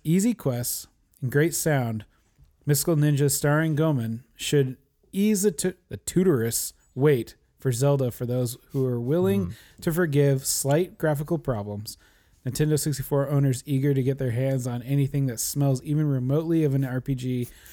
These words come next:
Speaker 1: will find a funny title worthy of the Konami name that has recently been tried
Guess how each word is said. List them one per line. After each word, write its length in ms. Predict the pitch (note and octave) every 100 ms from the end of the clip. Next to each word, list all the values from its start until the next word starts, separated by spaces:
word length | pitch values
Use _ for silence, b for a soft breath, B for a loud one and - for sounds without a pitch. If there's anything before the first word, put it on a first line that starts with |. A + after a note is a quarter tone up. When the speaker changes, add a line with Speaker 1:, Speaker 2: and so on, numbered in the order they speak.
| B
Speaker 1:
will 80 | -
find 320 | C3 D3+ D3
a 40 | C3
funny 380 | - D3+ D3+ C#3+
title 480 | C#3+ C3+ C3 B2+ - b b b
worthy 320 | C#3+ D#3 E3+
of 80 | E3
the 60 | D3
Konami 400 | D3 C#3+ C#3 C#3
name 340 | C3 B2+ C3
that 140 | B2+ A2+
has 240 | A#2 A2+
recently 420 | A2+ C#3 C#3+ D3
been 160 | C#3+ C3
tried 420 | A#2+ A#2+ A#2+ B2